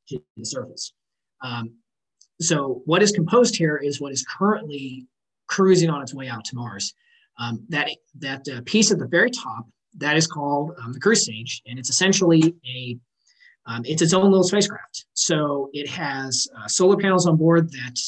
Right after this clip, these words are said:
uh, provide power to the whole spacecraft stack, as well as charge the batteries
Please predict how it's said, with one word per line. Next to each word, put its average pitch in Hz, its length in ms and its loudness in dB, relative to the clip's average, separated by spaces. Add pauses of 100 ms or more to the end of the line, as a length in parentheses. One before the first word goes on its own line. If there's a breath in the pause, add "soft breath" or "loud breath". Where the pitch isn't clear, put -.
(180)
uh, 117 180 -10
provide 123 260 -10
power 139 280 -6
to 123 100 -10
the 110 80 -12
whole 127 120 -16
spacecraft 165 480 2
stack, 151 320 0 (520)
as 120 180 -6
well 139 280 -6
as 117 600 -8
charge 123 280 -10
the 120 60 -12
batteries 120 520 -8